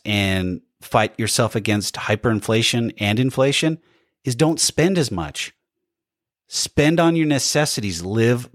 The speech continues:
below your means. Like I've said a hundred times, live below your means.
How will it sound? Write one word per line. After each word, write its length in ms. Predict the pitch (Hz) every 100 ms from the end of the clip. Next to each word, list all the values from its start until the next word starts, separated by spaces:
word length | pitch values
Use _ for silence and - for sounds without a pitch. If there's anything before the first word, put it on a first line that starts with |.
| 110
below 320 | 101 101 101
your 140 | 107
means. 340 | 101 113 87 82
Like 160 | 87
I've 140 | 95 -
said 180 | 107 101
a 60 |
hundred 240 | 107 107 98
times, 360 | 110 87 78 - - - _ 98
live 480 | 95 98 104 107
below 520 | 101 92 87 85 87 92
your 160 | 92 98
means. 560 | 120 135 82 73 -